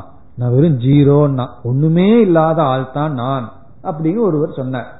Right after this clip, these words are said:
ஒருவரும் ஒரு முடிவுக்கு வந்தார்கள். அப்படியா, இந்த உடலும் நான் அல்ல, இந்திரியங்களும் நான் அல்ல, மனதும் நான் அல்ல,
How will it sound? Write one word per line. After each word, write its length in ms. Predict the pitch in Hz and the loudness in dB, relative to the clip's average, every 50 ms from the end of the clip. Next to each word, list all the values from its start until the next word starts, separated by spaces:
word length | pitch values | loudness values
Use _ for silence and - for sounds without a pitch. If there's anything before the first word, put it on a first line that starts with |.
| - - | -18 -6
ஒருவரும் 500 | - 202 226 240 214 214 214 208 254 254 | -2 0 0 2 2 0 0 0 0 0
ஒரு 160 | 240 226 208 196 | 0 0 0 0
முடிவுக்கு 440 | 185 190 190 202 180 156 131 - | 0 0 2 2 0 0 -2 -6
வந்தார்கள். 520 | 240 196 151 143 151 139 123 - 139 120 - - - - - - - - - - - - | -6 -6 -4 -2 -2 -2 -4 -6 -10 -14 -16 -18 -20 -20 -20 -20 -20 -20 -20 -20 -16 -10
அப்படியா, 600 | 139 135 - - - 151 135 135 123 127 127 127 120 110 - - - - - - - - - - | -10 -10 -10 -6 -6 -4 -4 -4 -4 -4 -4 -4 -6 -6 -10 -18 -20 -20 -20 -20 -20 -20 -18 -12
இந்த 180 | 131 135 135 131 127 | -8 -6 -4 -4 -2
உடலும் 460 | 127 135 143 156 156 165 185 226 233 | -2 0 0 2 2 4 4 4 4
நான் 280 | 208 175 160 156 147 143 | 4 2 2 2 2 2
அல்ல, 260 | 143 139 135 135 139 135 139 139 - - - - - - - - - - - | 0 0 0 0 0 0 -2 -2 -6 -10 -18 -20 -20 -20 -20 -20 -20 -16 -10
இந்திரியங்களும் 760 | 123 127 147 156 175 170 180 185 185 185 185 180 185 208 233 233 | -6 -2 0 2 4 4 4 4 4 2 4 4 6 6 6 6
நான் 240 | 190 156 143 139 143 | 6 4 4 4 2
அல்ல, 280 | 135 131 131 131 131 131 131 131 123 - - - - - - 117 | 2 2 2 2 2 2 0 -2 -4 -8 -14 -20 -20 -20 -14 -8
மனதும் 580 | 117 120 127 143 156 175 180 180 214 262 277 247 | -4 -2 0 0 2 2 4 6 6 6 6 6
நான் 280 | 202 180 165 160 156 | 4 4 2 2 2
அல்ல, 260 | 151 143 143 139 139 | 0 0 0 0 0